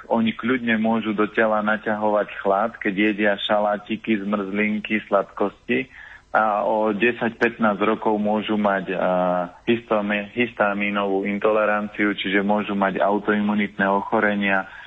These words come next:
môžu mať kľudne reumu z toho. Takže napríklad aj modelky, ktoré sú, tak väčšina modeliek, ktoré sa fotia a cmúľajú uhorku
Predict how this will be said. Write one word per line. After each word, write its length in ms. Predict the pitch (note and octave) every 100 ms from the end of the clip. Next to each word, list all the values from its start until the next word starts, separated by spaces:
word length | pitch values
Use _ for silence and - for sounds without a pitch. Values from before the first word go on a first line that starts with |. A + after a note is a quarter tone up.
| -
môžu 320 | - B2 A2 A2
mať 240 | G#2 G2+ -
kľudne 320 | G#2+ G#2 G2+
reumu 400 | G2 G2+ G#2 G#2
z 80 | -
toho. 480 | G#2 G2 G2+ G2 - - - - - _ -
Takže 560 | G2+ G#2 G#2+ G#2 - A#2
napríklad 400 | A2+ B2 B2 A#2
aj 160 | A2+
modelky, 720 | A2+ B2 A#2+ B2+ B2 - G#2 G#2
ktoré 320 | - A2 G#2+ -
sú, 160 | A2+ A#2
tak 240 | A#2 F#2
väčšina 640 | A2 A#2 A#2+ A2+ G#2 G2 F#2+
modeliek, 640 | A2 G#2 G2+ G2+ G#2 A2 - -
ktoré 240 | G#2+ G#2+
sa 160 | G#2 -
fotia 640 | A2+ A2 - F#2+ F2+ G2+ - - -
a 240 | G2 F#2+ F2+
cmúľajú 480 | A2 A#2 A#2+ A2 G#2+
uhorku 720 | A2 G2+ G#2+ G2+ - B2 C3+